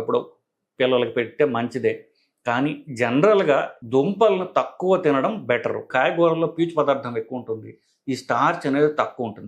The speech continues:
దాంతో మీరు రీప్లేస్ చేసినట్లయితే షుగరు, అలాగే ఒబేసిటీ, అధిక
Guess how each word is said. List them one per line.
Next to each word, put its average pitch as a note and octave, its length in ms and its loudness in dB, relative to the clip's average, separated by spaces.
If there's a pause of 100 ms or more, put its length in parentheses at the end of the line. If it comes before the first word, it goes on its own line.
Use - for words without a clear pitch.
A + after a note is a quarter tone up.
దాంతో D3+ 360 0
మీరు C#3+ 220 2
రీప్లేస్ G3+ 400 2
చేసినట్లయితే A2+ 680 0 (320)
షుగరు, B2+ 380 2 (160)
అలాగే A#2+ 260 0 (300)
ఒబేసిటీ, C3 560 0 (240)
అధిక C#3+ 260 2